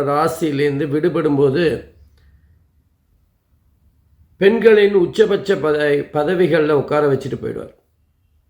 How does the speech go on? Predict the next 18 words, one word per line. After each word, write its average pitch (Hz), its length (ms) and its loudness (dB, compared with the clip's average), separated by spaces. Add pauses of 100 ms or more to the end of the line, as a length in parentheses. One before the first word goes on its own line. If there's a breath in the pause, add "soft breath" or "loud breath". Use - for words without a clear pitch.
(160)
இந்தியால 170 400 0
இருக்கிற 151 320 -2
பல 139 200 -2 (520)
பெரிய 160 280 0
பெரிய 160 300 -2 (1300)
பதவிகள் 185 640 2 (880)
பெண்களால் 175 600 0
ஆக்கிரமிக்கப்படும். 139 840 -4 (920)
பெண்கள் 190 360 2
அந்த 160 180 0 (380)
முதன்மையான 175 800 0
பதவிக்கு 143 520 -2
வந்துருவாங்க. 123 500 -4 (880)
இது 156 180 0
உலக 156 280 4
அளவுல 175 320 2
கூட 170 240 -2
நடக்கலாம். 127 500 -6